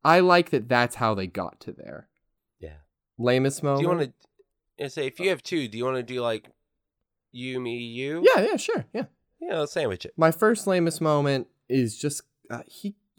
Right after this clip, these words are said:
Speaker 1: he killed a younger version of himself
Speaker 2: Yeah.
Speaker 1: to take over his body and have a way back. So, like, no matter what we think, no matter what the current Loki does,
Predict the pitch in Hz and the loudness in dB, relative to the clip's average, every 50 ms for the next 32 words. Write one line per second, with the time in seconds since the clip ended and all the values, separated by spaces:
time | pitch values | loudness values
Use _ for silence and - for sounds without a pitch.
0 | _ _ _ - 190 196 - - - - 123 123 151 196 240 233 185 120 110 113 | _ _ _ -14 -14 -14 -14 -14 -8 -4 -2 0 0 0 2 0 0 0 0 -2
1 | 127 131 156 139 104 104 98 101 110 113 139 143 139 139 156 160 160 - - 180 | -2 -2 -2 -2 -2 -2 -2 -2 -2 -2 -2 -4 -2 -2 -2 -4 -4 -4 -2 -2
2 | 180 202 226 247 - - - - - _ _ _ _ _ _ _ _ _ _ _ | 0 0 0 -2 -6 -10 -20 -20 -20 _ _ _ _ _ _ _ _ _ _ _
3 | - 95 90 87 85 85 80 80 - - 165 143 - - 156 156 151 160 160 160 | -8 -2 -2 0 0 0 -2 -4 -4 -2 -4 -2 0 0 0 2 2 4 2 2
4 | 151 147 151 147 135 120 110 - 120 123 127 135 143 135 127 117 123 123 123 123 | 4 2 2 2 2 0 0 0 2 4 4 4 2 0 -2 -2 -2 -2 -2 0
5 | 123 120 117 113 101 113 117 131 139 - - 147 135 131 139 160 180 208 269 320 | 0 0 0 0 0 0 -2 -2 -2 -2 0 0 0 0 0 0 0 2 2 2
6 | 330 247 190 185 196 - 165 156 - - 175 175 175 - - 165 165 175 185 196 | 4 4 4 4 4 4 2 0 0 0 -2 -2 -2 -2 -2 -2 0 2 2 2
7 | 190 175 - 147 143 - - 160 160 147 - 143 139 127 - 117 101 87 95 101 | 0 0 -2 -6 -8 -4 -2 0 0 0 2 0 0 0 0 -2 -4 -2 -2 0
8 | 123 151 185 202 214 202 - | 0 2 2 0 0 -2 -8